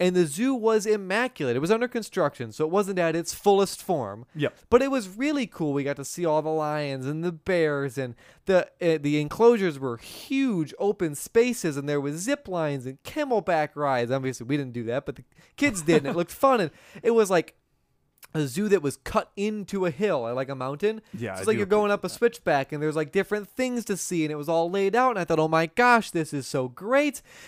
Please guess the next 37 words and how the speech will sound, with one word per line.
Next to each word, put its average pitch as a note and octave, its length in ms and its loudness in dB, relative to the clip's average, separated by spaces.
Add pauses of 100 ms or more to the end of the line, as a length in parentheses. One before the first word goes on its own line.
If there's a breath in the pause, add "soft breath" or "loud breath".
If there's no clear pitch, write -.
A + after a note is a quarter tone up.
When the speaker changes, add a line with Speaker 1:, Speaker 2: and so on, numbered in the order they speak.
Speaker 1:
Grand F#3 280 4
Rapids D3 380 4
must C#3 240 2
have C3+ 140 2
transformed G3+ 800 4
since F#3+ 200 2
I've C3 300 4
been C3+ 240 0
last. G#3 460 0
I'm C#3 120 0
rewriting D#3+ 560 8
my D3 140 2
whole C3 240 -2
narrative. A#3+ 500 4
I'm C#3+ 180 2 (340 loud breath)
about F3+ 320 6
to F#3 80 -2
give D3 180 4
a B2+ 80 0
speech - 460 -4
on E3 60 -2
how B2+ 280 -2
good A#3+ 180 6
it C#4 120 2
is," C#4 200 2
and E3 160 2
then B3+ 220 2
we C#4+ 140 0
drive G3+ 380 8 (120)
home. A#2 340 6 (160)
<laughs> B2 40 -12 (1000 loud breath)
We C3+ 200 0
leave B3 380 10
the B3 100 8
John F#3 360 8
Bell - 300 -6
Zoo. D4 520 6